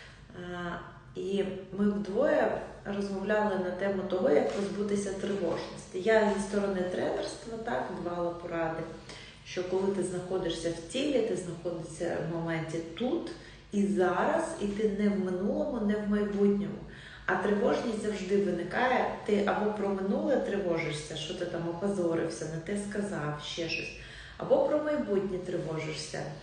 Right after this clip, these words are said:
що ти, е, ну, щось вийде, не вийде, оце все. І виходить, що з однієї сторони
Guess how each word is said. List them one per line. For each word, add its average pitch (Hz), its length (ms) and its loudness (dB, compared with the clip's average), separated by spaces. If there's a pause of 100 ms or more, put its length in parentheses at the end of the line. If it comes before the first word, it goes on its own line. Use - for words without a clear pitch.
(360)
що - 180 -2
ти, 190 380 4 (360)
е, 160 960 0 (1900)
ну, 208 360 2
щось 202 360 -2
вийде, 190 320 4
не 170 180 0
вийде, 170 540 0
оце 180 300 -4
все. - 240 -8 (1160)
І 220 100 4
виходить, 339 480 8
що 247 400 6 (140)
з - 20 -2
однієї 247 560 6
сторони 180 960 0